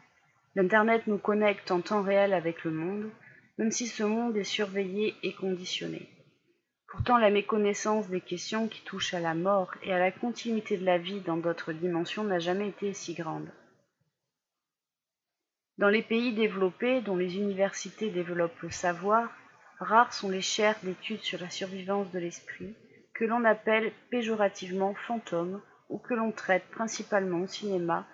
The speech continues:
et dans les séries télévisées, comme un être diabolique qui terrorise les vivants, nous menant à des processus pathologiques et autodestructeurs. Il existe un cas pionnier à l'université de Duke aux États-Unis,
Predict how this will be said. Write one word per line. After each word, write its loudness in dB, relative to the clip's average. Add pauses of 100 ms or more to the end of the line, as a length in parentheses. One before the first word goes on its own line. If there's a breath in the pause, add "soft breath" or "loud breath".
(400 loud breath)
et 2
dans 0
les 2
séries -6
télévisées, -6 (320)
comme 4
un 6
être -2
diabolique 0
qui -8
terrorise -2
les -4
vivants, -4 (180)
nous -2
menant 0
à 2
des -2
processus -4
pathologiques -6
et 2
autodestructeurs. -6 (2750)
Il 0
existe 0
un 4
cas 4
pionnier 0
à 4
l'université -2
de -4
Duke -10
aux -4
États-Unis, -4